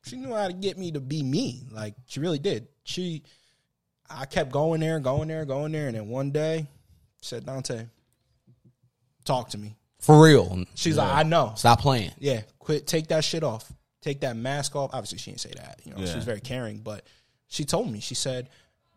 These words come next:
Speaker 1: "In order for us to make progress, you need to be you. You
Speaker 2: Right.
Speaker 1: need to tell me what's bothering you,
Speaker 3: Yeah.
Speaker 1: not what all this fake stuff around you is.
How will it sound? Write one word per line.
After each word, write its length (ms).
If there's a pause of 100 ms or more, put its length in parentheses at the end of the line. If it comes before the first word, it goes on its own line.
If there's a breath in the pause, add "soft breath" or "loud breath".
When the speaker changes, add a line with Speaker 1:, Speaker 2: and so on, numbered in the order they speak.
(280)
Speaker 1:
"In 100
order 220
for 200
us 120
to 100
make 260
progress, 680 (120)
you 180
need 340
to 160
be 160
you. 440 (380)
You 60
Speaker 2:
Right. 220
Speaker 1:
need 220
to 120
tell 280
me 220
what's 260
bothering 600
you, 380 (140)
Speaker 3:
Yeah. 280 (180)
Speaker 1:
not 480
what 240
all 220
this 260 (480)
fake 220
stuff 340
around 420
you 160
is. 460